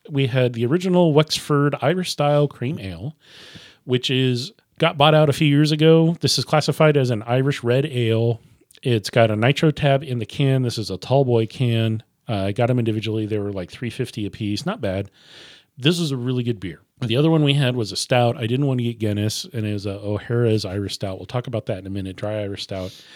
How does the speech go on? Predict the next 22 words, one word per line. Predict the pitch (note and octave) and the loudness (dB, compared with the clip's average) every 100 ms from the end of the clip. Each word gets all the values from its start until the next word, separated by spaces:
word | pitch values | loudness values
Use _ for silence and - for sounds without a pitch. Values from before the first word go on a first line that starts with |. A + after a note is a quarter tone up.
| - - - - | -20 -20 -20 -2
Both | B2+ C3 | -2 0
of | C3 | -2
these | C3 C3 C3 B2 - | 0 0 0 -2 -4
are | A#2 | -6
below | G#2 A#2 A#2+ | -2 -2 0
five | C3 B2+ - | 0 -2 -2
percent. | G#2 - B2+ A3+ A#3+ _ _ - _ _ _ | -6 -4 -4 -4 -8 _ _ -20 _ _ _
Really | G#2 G#2+ A2+ C#3 C#3+ | -12 -4 2 4 6
nice | C3+ C3+ - | 4 2 0
and | B2+ | -4
clean. | - C3+ C#3 C3+ | -2 0 2 4
Well, | A2+ | 4
I | |
think | G#2 F3+ | 2 0
the | G#2+ | 2
Wexford | A#2+ - C3 A#2+ | 0 2 0 0
is | G#2 F#2+ | 0 0
right | G#2+ A#2 | 0 2
at | A#2+ A#2+ | 2 2
about | A#2+ A#2+ | 0 0
five | - B2 A#2+ | -4 -6 -6
percent, | C3 - B2 | -6 -4 -6